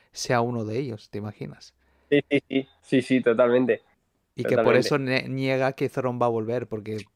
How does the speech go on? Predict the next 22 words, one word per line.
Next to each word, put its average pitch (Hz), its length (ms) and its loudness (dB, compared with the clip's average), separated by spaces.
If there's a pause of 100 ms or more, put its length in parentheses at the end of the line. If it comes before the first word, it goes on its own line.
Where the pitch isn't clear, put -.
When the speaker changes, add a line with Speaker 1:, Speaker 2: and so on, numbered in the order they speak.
Speaker 1:
mm, 107 340 -10
quiere 110 260 -8
fastidiar 113 460 -6
los 113 160 -8
planes 127 500 -2
de 117 140 -8
quien 110 240 -10
quiera 113 280 -4
que 110 280 -6 (300)
sepa - 600 -2
que 107 200 -6 (220)
podría 110 380 -6
regresar 117 720 -4
o 107 360 -6
lo 107 120 -8
que 107 80 -12
tú 117 120 -12
quieras, 110 480 -10 (360)
¿entiendes? 110 440 -12 (280)
Speaker 2:
Sí, 170 140 4
o 139 60 4
que 123 60 -6